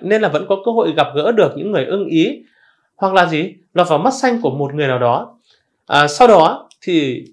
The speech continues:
họ sẽ cố gắng tìm cách theo đuổi để thể hiện cái sự quan tâm với các bạn. Lúc này thì quý vị cũng đừng có dùng các tiêu chuẩn thiếu thực tế để mà xua đuổi họ. Những người tuổi Sửu mà đang trong cái mối quan hệ thì các bạn gì cũng sẽ phải đối mặt với một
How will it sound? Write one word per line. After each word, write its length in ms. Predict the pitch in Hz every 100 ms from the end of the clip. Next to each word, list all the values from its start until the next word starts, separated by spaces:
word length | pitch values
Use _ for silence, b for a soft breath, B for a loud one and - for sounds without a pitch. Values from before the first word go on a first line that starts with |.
| _ _
họ 220 | - 165
sẽ 120 | 165
cố 140 | 190 196
gắng 200 | 190 240
tìm 120 | 180 127
cách 160 | 214 220
theo 100 | 208
đuổi 160 | 160 110 -
để 220 | 120 107 -
thể 100 | 117
hiện 140 | 143
cái 80 | 160
sự 200 | 160 185
quan 140 | - 202
tâm 100 | 202
với 100 | 170
các 60 | 185
bạn. 200 | 202 - b b b b
Lúc 120 | 247 285
này 180 | 262
thì 80 | 165 147
quý 80 |
vị 140 | 185 -
cũng 180 | - 226
đừng 300 | 220 160 139
có 500 | 139 127 131 180 277
dùng 220 | 180 185 160
các 100 | 202 -
tiêu 140 | 269 262
chuẩn 380 | - 139 117 - -
thiếu 120 | 165 220
thực 220 | 208 -
tế 320 | 135 180 285
để 160 | 135 120
mà 240 | 139 120
xua 220 | - 233
đuổi 120 | 196 120
họ. 340 | 143 - _ _ _ _ 214
Những 160 | 226
người 80 | 294
tuổi 120 | 156
Sửu 220 | 143 135
mà 120 | 147 156
đang 300 | 160 226 214 -
trong 180 | - 214
cái 100 | 202
mối 140 | 170 170
quan 160 | 226
hệ 180 | 214 190 - b b b _
thì 120 | 208
các 120 | 202
bạn 300 | 247 262 - - _ _
gì 300 | 170 143 -
cũng 140 | 220
sẽ 280 | - - 247
phải 140 | 233
đối 160 | 127 147
mặt 220 | 226 - -
với 100 |
một 140 | 175